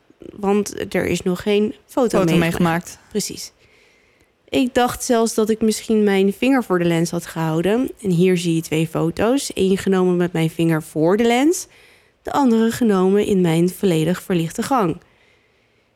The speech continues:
Speaker 1: Iets na twaalf uur 's nachts. De foto met mijn vinger voor de lens is duidelijk, wazig, grijs, vlekkerig.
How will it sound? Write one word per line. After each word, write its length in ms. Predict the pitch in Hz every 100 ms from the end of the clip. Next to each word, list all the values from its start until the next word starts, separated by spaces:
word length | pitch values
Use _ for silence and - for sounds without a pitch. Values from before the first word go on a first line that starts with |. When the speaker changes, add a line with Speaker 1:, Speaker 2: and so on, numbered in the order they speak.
| _ _
Speaker 1:
Iets 240 | 262 247
na 180 | 269 220
twaalf 320 | - 160 175 233
uur 40 |
's 40 |
nachts. 460 | 294 254 160 - - - _ _
De 180 | 233 233
foto 400 | - 226 226 233
met 200 | 220 214
mijn 220 | 202 196
vinger 320 | - 226 214
voor 140 | 208 196
de 60 |
lens 340 | 185 175 175 -
is 180 | 170 -
duidelijk, 520 | 160 170 202 247 -
wazig, 580 | 160 165 165 220 - -
grijs, 600 | - - 170 160 185 - -
vlekkerig. 640 | 156 165 180 185 240 -